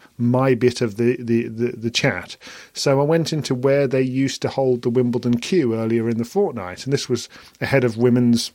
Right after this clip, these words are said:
semi-finals day, I think. And so I'm in this deserted field, and I set up my briefcase and balance my phone on top of it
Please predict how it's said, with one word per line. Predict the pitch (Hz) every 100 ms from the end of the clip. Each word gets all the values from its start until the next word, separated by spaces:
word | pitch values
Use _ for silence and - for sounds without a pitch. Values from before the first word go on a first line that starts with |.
| _
semi-finals | - 120 110 110 165 175 117 -
day, | 117 107
I | 98
think. | - 62 - - - - - - -
And | 135 147 135
so | 190 170 160
I'm | 185 175
in | 170
this | 147
deserted | 139 123 131 120 123
field, | - 110 98 98 - - - 135
and | 131
I |
set | - 175 180
up | 165
my | 143
briefcase | 127 - 127 196 - - 98 95 113 - - -
and | 127 107
balance | 175 180 123 107 117 -
my | 123
phone | 117 - 180 165
on | 117 104
top | 117 92
of | 98 95
it | -